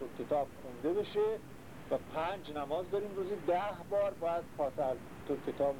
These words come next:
بخونیم. به همین دلیل است که عبید زاکانی از یه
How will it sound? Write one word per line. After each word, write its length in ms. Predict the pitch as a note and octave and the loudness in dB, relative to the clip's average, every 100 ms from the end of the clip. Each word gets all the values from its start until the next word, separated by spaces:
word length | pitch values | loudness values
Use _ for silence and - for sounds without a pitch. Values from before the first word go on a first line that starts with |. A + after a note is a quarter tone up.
| - | -2
بخونیم. 200 | D#3 - - - - - - - - - - | -4 -4 -12 -12 -12 -12 -12 -10 -10 -4 0
به 80 | |
همین 240 | C3 F3+ F#3+ | 0 0 0
دلیل 260 | E3+ D3 | 2 4
است 160 | C#3 - | 2 0
که 60 | D3 | -4
عبید 480 | C3+ B2 E3 C#3+ A#2+ | 0 2 0 0 2
زاکانی 520 | B2+ A#2 C3 B2+ D3+ | 2 2 -4 -4 -2
از 140 | B2 G#2+ C3+ | 0 0 2
یه 200 | C#3 | 0